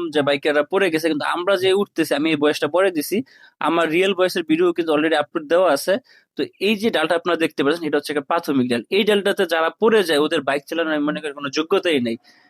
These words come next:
আহ, এই ডালটা একবারে ইজি একটা ডাল, ইজি একটা ডাল, খাড়া আছে, but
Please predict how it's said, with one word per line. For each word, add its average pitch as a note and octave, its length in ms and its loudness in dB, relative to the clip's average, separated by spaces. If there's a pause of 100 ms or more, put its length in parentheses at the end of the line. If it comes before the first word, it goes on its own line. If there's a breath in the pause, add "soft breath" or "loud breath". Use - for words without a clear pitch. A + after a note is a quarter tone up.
(140 soft breath)
আহ, C#3 200 0
এই G3+ 160 4
ডালটা G3 280 0 (120)
একবারে G3+ 440 0 (140)
ইজি G3 280 -2
একটা F#3+ 200 -2
ডাল, B2 160 0 (160)
ইজি F3 240 -2
একটা F#3+ 240 -2
ডাল, F3+ 180 2 (220)
খাড়া G3 340 2
আছে, E3+ 220 -2
but E3+ 180 -2